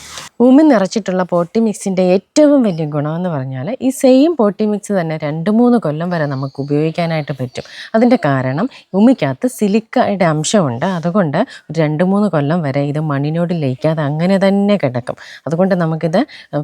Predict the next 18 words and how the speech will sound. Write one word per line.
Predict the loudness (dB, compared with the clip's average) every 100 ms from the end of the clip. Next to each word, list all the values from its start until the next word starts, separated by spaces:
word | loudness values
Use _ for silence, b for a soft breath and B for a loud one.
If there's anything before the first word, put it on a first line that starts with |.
| -2
പിന്നീട് | -2 2 2 2
ഉപയോഗിക്കുമ്പോൾ | 2 2 0 0 -2 0 -2
കുമ്മായം | -2 -2 -2 -2 -2
ഇട്ടൊന്ന് | -4 -4 -4 -2
ട്രീറ്റ് | -2 -2 -4
ചെയ്തിട്ട് | -2 -2 -2 -2 -2 B B
ബാക്കി | 0 0 0 0
വളങ്ങളും | 2 2 0 0 -2
കൂടെ | 0 -2
ചേർത്ത് | 0 -2 0 -2
കൊടുത്തിട്ട് | -4 -4 -4 -2 -2
നമുക്ക് | -2 -2 -2
കണ്ടിന്യുവസ് | 0 0 -2 0
ആയിട്ട് | 2 2 0
ഇതിനകത്ത് | 0 -2 -4 -2
കൃഷി | 0 2 2
ചെയ്യാൻ | 2 0 0
പറ്റും. | -2 -2 -6